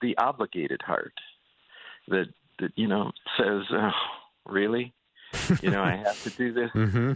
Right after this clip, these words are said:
Speaker 1: You're kidding me." Oh, boy. And, y-, you know, anything that's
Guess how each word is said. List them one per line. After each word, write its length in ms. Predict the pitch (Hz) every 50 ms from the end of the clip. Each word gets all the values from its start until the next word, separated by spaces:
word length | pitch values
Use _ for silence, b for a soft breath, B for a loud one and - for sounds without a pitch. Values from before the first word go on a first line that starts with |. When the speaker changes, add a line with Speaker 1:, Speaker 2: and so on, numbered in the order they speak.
| - - _
Speaker 1:
You're 160 | 104 101 95 - -
kidding 320 | - 113 101 98 90 90
me." 240 | 90 87 80 78 78 B B B B B B B B B B B B B B B _ -
Oh, 180 | 147 131 107 98
boy. 340 | 92 101 90 82 90 92 90 95 B B B B B - -
And, 380 | - 135 135 131 131 127 131
y-, 720 | 127 123 - - - - - _ - - 151 156 156 - - 143
you 80 | 151 139
know, 200 | 120 107 107 98
anything 520 | - 151 175 190 165 - - 151 139 131
that's 180 | 113 95 -